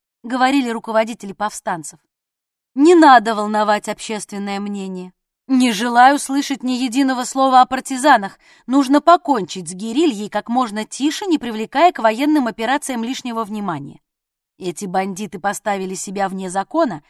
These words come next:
а значит, так с ними и нужно обращаться». Такой точки зрения придерживался президент республики. На этот раз поездка Рольфа Карле в охваченные партизанской войной районы не напоминала ни легкую прогулку на пикник,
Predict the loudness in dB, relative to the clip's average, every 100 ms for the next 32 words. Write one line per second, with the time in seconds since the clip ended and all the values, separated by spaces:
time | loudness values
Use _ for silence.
0 | _ _ _ 0 2 4 4 2 -4 0
1 | 0 0 -4 2 4 4 0 -6 -6 -6
2 | -6 -8 -12 -12 -16 -20 _ _ _ _
3 | _ _ _ -4 -4 -4 -8 -8 -10 -10
4 | -10 -6 -4 -4 -4 _ _ _ -4 -2
5 | 0 -2 -4 -6 -6 -10 -10 -10 -8 -8
6 | -8 -12 -10 -10 -10 -14 -20 _ _ _
7 | _ _ _ _ _ _ -6 0 2 2
8 | -2 0 0 -2 -6 -2 -2 -4 -8 -4
9 | -4 -6 -8 -6 -6 -6 -8 -10 _ _
10 | _ -4 -4 -2 -2 -2 -4 -10 -10 -12
11 | -12 -10 -6 -6 -8 -10 -8 -6 -8 -6
12 | -8 -4 -4 -4 -10 _ _ _ _ _
13 | -2 2 2 2 2 2 4 2 0 -4
14 | 0 2 2 -2 -10 -8 -6 -6 -8 -8
15 | -10 -10 -10 -4 -4 -4